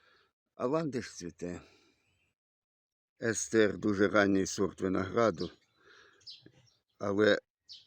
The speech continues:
тільки готується до цвітіння, ще не розпочав цвісти. Ну, от такий стан мого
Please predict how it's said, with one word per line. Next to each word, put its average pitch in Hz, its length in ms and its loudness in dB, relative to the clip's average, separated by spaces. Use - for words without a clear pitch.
тільки 110 280 -2
готується 104 600 0
до 90 160 0
цвітіння, 92 640 -2
ще 101 220 -4
не 98 140 0
розпочав 98 640 -2
цвісти. - 600 -8
Ну, 151 180 0
от 127 120 -2
такий 113 540 -2
стан 110 460 -2
мого 90 360 -2